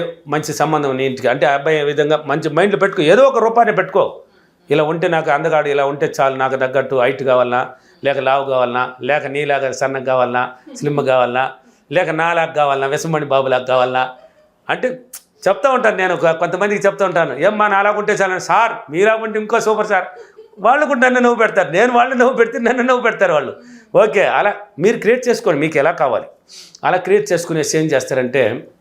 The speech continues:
ఈ అవ్వలేదు అనేది మర్చిపోండి, పక్క వాళ్ళ మీద దృష్టి అనేది మళ్లించకండి. అంటే మీ ఇంటి చుట్టూ కానీ, మీ బంధువులు కానీ, మీ దూర బంధువులు కానీ పే-, అమ్మాయిలు ఉంటారు, వాళ్ళకి నీకన్నా చిన్న అమ్మాయిలు, వాళ్ళకి పెళ్ళి అయిపోయింది,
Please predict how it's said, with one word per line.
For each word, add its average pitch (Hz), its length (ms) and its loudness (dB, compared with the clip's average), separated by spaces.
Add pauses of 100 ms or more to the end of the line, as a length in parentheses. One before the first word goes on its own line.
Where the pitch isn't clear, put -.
(280)
ఈ 123 120 -2
అవ్వలేదు 156 600 2
అనేది 160 200 0
మర్చిపోండి, 113 460 -6 (800)
పక్క 165 240 0
వాళ్ళ 196 280 4
మీద 147 120 -2
దృష్టి 135 380 -4
అనేది 139 180 -2
మళ్లించకండి. 107 580 -6 (220)
అంటే 131 340 0
మీ 135 160 -4
ఇంటి 143 180 -6
చుట్టూ 147 320 -8
కానీ, 123 260 0
మీ 123 180 -4
బంధువులు 135 400 0
కానీ, 113 320 -2 (540)
మీ 143 200 -2
దూర 147 220 2
బంధువులు 131 380 0
కానీ 120 300 -2
పే-, 127 300 -2
అమ్మాయిలు 127 340 0
ఉంటారు, 110 300 -4 (360)
వాళ్ళకి 135 340 0
నీకన్నా 147 360 -2
చిన్న 139 280 -4
అమ్మాయిలు, 127 320 -2
వాళ్ళకి 127 320 -2
పెళ్ళి 127 240 -4
అయిపోయింది, 113 600 -6